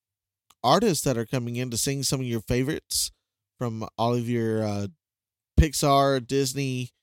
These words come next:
uh, films. Uh, for instance, you're gonna have Frozen kicking it off, uh, January twelfth, fourteenth, fifteenth,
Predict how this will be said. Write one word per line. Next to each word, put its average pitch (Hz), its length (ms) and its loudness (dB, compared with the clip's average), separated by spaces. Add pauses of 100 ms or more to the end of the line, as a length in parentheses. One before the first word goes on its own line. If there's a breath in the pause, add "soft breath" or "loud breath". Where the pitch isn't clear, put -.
(360)
uh, 107 360 -2 (300)
films. 190 540 -2 (580)
Uh, 113 140 0
for 127 160 -2
instance, 151 340 0
you're 139 80 0
gonna 123 140 -2
have 120 560 0
Frozen 156 640 2 (140)
kicking 143 320 2
it 131 100 2
off, 147 340 4 (680)
uh, 110 260 0
January 123 460 -2
twelfth, 180 420 2 (140)
fourteenth, 160 500 -2
fifteenth, 151 480 -4